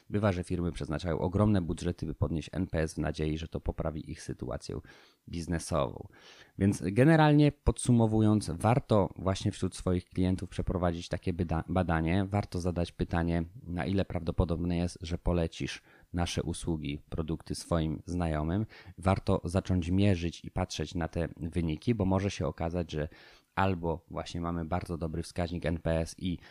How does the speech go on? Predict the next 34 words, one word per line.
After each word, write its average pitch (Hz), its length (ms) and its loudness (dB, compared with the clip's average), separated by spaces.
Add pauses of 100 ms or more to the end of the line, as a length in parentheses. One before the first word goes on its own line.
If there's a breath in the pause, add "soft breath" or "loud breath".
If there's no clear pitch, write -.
(100)
mamy 87 420 2
sprzedawców, - 800 -2
w - 60 -20
cudzysłowie, 80 540 -2
którym 85 240 0
nie 82 100 0
musimy 82 320 -2
płacić, 82 340 -2
czyli - 240 -8
ambasadorów 82 760 -6
marki, 82 400 -8
osoby, - 280 -10
które 82 300 -8
reklamują 85 520 -4
nasze 80 240 -6
produkty 80 440 -8
i 64 60 -6
usługi, 76 520 -6 (320 loud breath)
po - 80 -2
prostu 71 520 -4 (160)
same 90 320 0
z - 100 -10
siebie, 90 380 0 (220 loud breath)
no 95 100 4
albo 107 220 6
mamy 98 280 4
grono 87 480 0 (100)
osób, - 360 -2
które 82 280 -2
po - 140 -6
prostu - 500 -4
opowiadają 80 520 2
swoim 82 380 0
znajomym, 80 540 -2